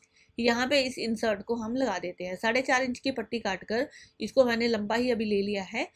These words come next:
और इसके ऊपर एक इंसर्ट लगा लेते हैं और इसको इस तरह स्टिच कर लेते हैं। स्टिच करने के बाद इसकी हमने कटिंग करनी है। यहाँ पे हम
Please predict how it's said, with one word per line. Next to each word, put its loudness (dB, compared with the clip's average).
और 4
इसके 0
ऊपर 0
एक 0
इंसर्ट -4
लगा -4
लेते -2
हैं -2
और 2
इसको 2
इस 0
तरह -4
स्टिच -4
कर -6
लेते -14
हैं। -20
स्टिच 2
करने 2
के 0
बाद 2
इसकी -6
हमने -2
कटिंग -4
करनी -4
है। -8
यहाँ 0
पे 2
हम -2